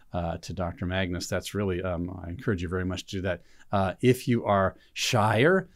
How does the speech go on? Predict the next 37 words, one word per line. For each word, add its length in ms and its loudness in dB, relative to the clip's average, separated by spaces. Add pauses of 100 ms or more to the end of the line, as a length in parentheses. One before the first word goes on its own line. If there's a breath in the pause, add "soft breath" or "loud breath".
(160 soft breath)
um, 200 2
you 200 0
can 640 2
click 320 0
the 80 -4
thing 240 2
at 100 -2
the 80 -2
bottom 460 2 (260 soft breath)
that 160 -2
says 280 0
chat 420 2
or 120 -2
Q 320 4
and 100 2
A, 40 0
and 200 2
you 80 -2
can 120 -6
type 240 -2
some 160 -6
questions 440 -4
in 80 -4
there. 160 -2
I'll 80 -2
see 260 -2
those 280 -4
as 160 -10
well. 220 -4
Okay, 200 -10
so 200 -2
I 120 -4 (120)
very 200 2
much 220 0
encourage 360 0
our 100 2
friends, 420 2